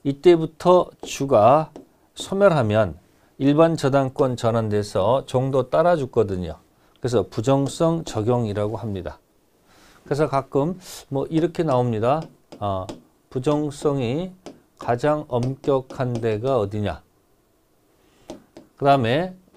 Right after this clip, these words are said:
부정성이 완화된다가 어디냐? 혹시 요런 얘기가 나올 수 있거든요. 그럼 부정성 엄격은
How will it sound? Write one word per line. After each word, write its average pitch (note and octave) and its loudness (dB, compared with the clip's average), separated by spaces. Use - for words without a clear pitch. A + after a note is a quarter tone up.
부정성이 D#3 -2
완화된다가 B2+ 0
어디냐? A#2 -4
혹시 - -8
요런 D3 4
얘기가 D3+ 4
나올 C3 2
수 - -6
있거든요. A#2 0
그럼 A#2 -4
부정성 E3 0
엄격은 B2 0